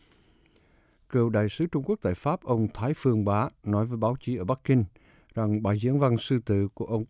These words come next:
Tập Cận Bình cho thấy là Trung Quốc đang đi theo con đường phát triển hòa bình. Tuy nhiên, ông Jean-Pierre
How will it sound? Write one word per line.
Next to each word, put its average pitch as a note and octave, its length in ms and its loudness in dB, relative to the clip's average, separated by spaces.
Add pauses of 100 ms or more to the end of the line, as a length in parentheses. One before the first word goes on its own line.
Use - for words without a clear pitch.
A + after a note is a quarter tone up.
Tập G#2 200 -4
Cận G#2 200 -2
Bình G#2 160 2 (420)
cho A2+ 140 0
thấy A2 300 0
là G2 120 -2
Trung A2 260 0
Quốc - 240 -2
đang G#2 320 0
đi G#2 140 0
theo G#2 180 0
con G#2 200 -2
đường G2 220 2 (160)
phát - 320 -6
triển F2+ 220 -2
hòa F2 180 -2
bình. E2+ 160 -2 (1120)
Tuy B2+ 120 2
nhiên, B2 280 4
ông A#2 220 0
Jean-Pierre A2 640 0